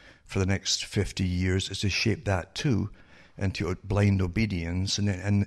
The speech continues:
as they bring down the population by a whole bunch of different means across the whole globe into the perfect society where they've got the, the perfect number to serve them, the elite at the top. That's all they need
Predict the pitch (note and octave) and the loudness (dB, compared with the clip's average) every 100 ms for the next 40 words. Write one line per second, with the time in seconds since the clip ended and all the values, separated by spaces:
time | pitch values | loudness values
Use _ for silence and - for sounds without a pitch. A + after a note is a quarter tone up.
0 | - G2+ G2 F#2+ F#2 A2 A#2+ G2 - - | 0 0 2 2 6 8 8 4 -4 -18
1 | - A2 G2+ G2+ G#2 G2 - G2 G#2+ - | -10 -6 2 4 6 4 4 4 4 2
2 | F#2+ B2+ C#3+ E2+ E2+ F2+ F2+ F#2 F#2 G2+ | 2 0 0 -2 -4 -4 -2 0 2 2
3 | A#2 F#2+ A2 A#2+ F#2 F2+ - - G#2 C3 | 2 4 2 0 0 0 0 0 2 2
4 | F#2+ - - - _ _ _ _ _ _ | 0 -6 -16 -16 _ _ _ _ _ _
5 | - - - C3 - A2+ C3 C3 C3+ E3 | -20 -12 2 2 4 6 6 6 4 4
6 | G2+ - - - - - _ _ _ _ | 4 0 -8 -14 -20 -20 _ _ _ _
7 | _ _ _ _ _ _ _ _ _ _ | _ _ _ _ _ _ _ _ _ _
8 | _ _ _ _ A#2 A2+ G#2+ G#2+ D#3+ D3+ | _ _ _ _ 4 4 4 6 8 8
9 | A2+ - G2+ - F#2 F2+ - F2+ - - | 2 0 -2 -2 0 -2 -2 -4 -4 -16
10 | - - - G#2 G#2 - - _ _ - | -18 -4 4 4 4 -2 -20 _ _ -18
11 | - G#2 - - - - - A2+ G2+ - | -8 -6 -4 -4 0 0 4 4 4 2
12 | G2 G2+ A2+ B2 F#2+ E2+ G2 - A2+ A2+ | 2 6 8 8 6 4 2 4 4 4
13 | - - - F#2+ F#2+ - - - - A#2 | 2 -4 -2 -4 -4 -6 -10 -2 0 0
14 | - G2+ G#2 A#2 A2+ E2 F#2+ E2+ E2+ | 0 -2 0 0 0 4 4 4 0